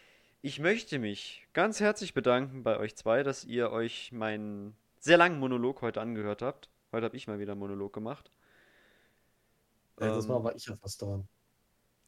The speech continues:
Speaker 1: Ich hoffe, es konnten die Leute, die Schadenfreude mögen,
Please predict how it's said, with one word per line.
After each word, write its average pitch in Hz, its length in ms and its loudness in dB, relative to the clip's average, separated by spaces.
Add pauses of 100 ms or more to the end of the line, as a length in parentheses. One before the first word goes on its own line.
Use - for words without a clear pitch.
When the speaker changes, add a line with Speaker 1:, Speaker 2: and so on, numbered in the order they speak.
(1500)
Speaker 1:
Ich - 100 -2
hoffe, 165 240 4
es 135 180 0
konnten 147 460 -2
die 127 100 -2
Leute, 131 320 4
die 120 640 -2
Schadenfreude 127 600 2
mögen, 127 800 0